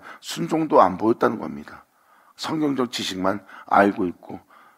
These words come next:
말씀에 기록된 말씀에 따라 교훈만 받은 것뿐이지 자기 삶에 적용을 시키지 않았어요. 그러니까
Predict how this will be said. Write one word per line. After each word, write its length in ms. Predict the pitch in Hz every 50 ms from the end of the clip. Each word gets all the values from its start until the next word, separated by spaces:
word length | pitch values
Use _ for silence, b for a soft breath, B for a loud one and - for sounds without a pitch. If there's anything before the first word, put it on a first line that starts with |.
| b
말씀에 420 | - - 104 107 101 - - 110 101
기록된 360 | - - 101 - - 113 104
말씀에 380 | 98 95 92 - - 120 104 -
따라 320 | - - 92 127 131 - B B B B B B
교훈만 440 | - - 104 107 113 117 120 120 113
받은 220 | 107 107 85 98 98
것뿐이지 540 | 98 95 - - 90 85 82 - - - B B B B B B -
자기 300 | - - 98 87 107 117
삶에 460 | 107 - - 113 107 107 110 98 - B B B B B B -
적용을 420 | - - 92 92 104 101 107 113
시키지 280 | 110 - - - 95 127
않았어요. 380 | 123 - 110 - - - 110 - - _ _ _ _ _ _ _ _
그러니까 520 | - - 220 208 190 - 180 160 135 120